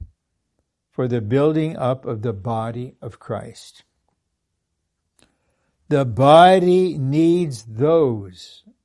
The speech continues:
who have been constituted with the process and consummated triune God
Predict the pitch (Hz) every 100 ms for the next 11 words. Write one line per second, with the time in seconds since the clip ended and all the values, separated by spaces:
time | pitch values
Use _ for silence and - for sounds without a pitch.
0 | _ _ 139 117 127 139 120 127 113 -
1 | 151 175 175 143 110 - 104 98 110 _
2 | _ _ _ _ _ _ _ _ _ -
3 | 147 - 127 - - 160 175 - 151 147
4 | - 120 107 - 151 165 - 135 123 123
5 | 113 101 - 135 139 131 127 120 104 120
6 | 113 104 107